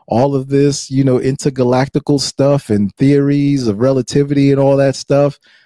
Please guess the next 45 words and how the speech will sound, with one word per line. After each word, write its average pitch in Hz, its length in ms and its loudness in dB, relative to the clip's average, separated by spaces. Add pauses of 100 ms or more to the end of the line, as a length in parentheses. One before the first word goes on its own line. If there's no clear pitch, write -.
(140)
This 143 200 -2
is 92 120 -6
purely 139 760 2 (100)
old 113 260 -2
school. 90 540 -6
And 92 440 -6 (1000)
after 135 380 -2
this 139 260 0
debacle, 156 580 -2
man, 170 580 2
and 107 140 -2
the 92 80 -4
tapes - 580 -2
coming 180 400 0
out 175 320 2
and 165 120 2
all 165 160 2
that 170 200 0
stuff, 165 460 -4
like, 98 380 -6 (1500)
you 127 140 -2
have 214 340 -2
to, 104 160 0
Diz. 98 320 -2
This 127 220 -6
is, 226 160 -10
this 123 220 -4
is 147 160 -2
right 127 300 0
there. 120 360 0
This 113 180 -6
is 95 220 -8
right. 113 300 -2
I 120 80 -4
mean, 135 160 0
it's 120 160 -2
not 175 240 0
Geechee, 202 560 0
so - 180 -2
it's 127 100 0
gonna 143 180 -2
be 139 140 -2
a 127 40 0
different 135 360 -2
approach. 143 460 0